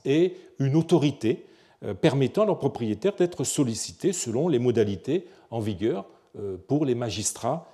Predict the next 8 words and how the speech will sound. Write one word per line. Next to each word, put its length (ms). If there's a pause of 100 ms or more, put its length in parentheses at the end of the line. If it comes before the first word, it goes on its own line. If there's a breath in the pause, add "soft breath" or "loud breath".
(220 soft breath)
euh, 300
municipaux 640
ou 100
les 100
fonctionnaires 520
de 80
l'État. 360 (1700 soft breath)
Enfin, 540